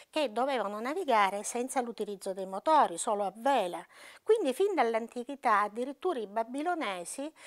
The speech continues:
eh, hanno studiato la direzione e le caratteristiche dei venti.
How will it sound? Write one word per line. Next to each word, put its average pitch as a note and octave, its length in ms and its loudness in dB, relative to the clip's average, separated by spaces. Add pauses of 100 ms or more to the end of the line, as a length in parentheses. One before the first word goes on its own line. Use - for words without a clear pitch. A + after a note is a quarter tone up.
(160)
eh, C4 240 0
hanno D#4+ 640 2
studiato A#3 720 4
la C#4+ 140 0
direzione C#4 600 0
e - 40 -6
le B3 100 -4
caratteristiche A#3 720 -6
dei F#3 160 -6
venti. E3+ 560 -12